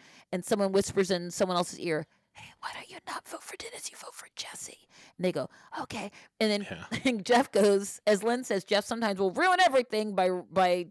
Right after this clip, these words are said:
Speaker 1: talking too much. But he'll go, "Hey, what's going on behind you?" <laughs> They're looking around and it's changing. And then that,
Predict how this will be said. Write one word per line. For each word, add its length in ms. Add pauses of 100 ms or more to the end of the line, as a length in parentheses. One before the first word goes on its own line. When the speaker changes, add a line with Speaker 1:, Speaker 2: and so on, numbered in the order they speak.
(100)
Speaker 1:
talking 400
too 140
much. 180
But 100
he'll 80
go, 200 (260)
"Hey, 140
what's 160
going 140
on 100
behind 280
you?" 160 (460)
<laughs> 120
They're 180
looking 240
around 400 (340)
and 80
it's 140
changing. 360
And 200
then 240 (240)
that, 180